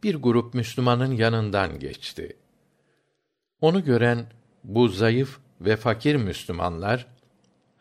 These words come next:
"Allah'ın kılıçları Allah düşmanından hakkını alamamıştır." dediler. Bunu duyan Ebu Bekir,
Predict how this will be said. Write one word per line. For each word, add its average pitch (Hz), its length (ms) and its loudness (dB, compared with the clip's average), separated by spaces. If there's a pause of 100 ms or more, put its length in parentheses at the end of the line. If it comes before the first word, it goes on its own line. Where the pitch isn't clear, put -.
(480)
"Allah'ın 143 600 2
kılıçları 117 840 0 (640)
Allah 120 460 2
düşmanından 113 680 0
hakkını 107 520 -2
alamamıştır." 101 920 -4 (500)
dediler. 71 520 -6 (1120)
Bunu 151 260 0
duyan 110 340 2
Ebu 104 360 -2
Bekir, 123 520 -2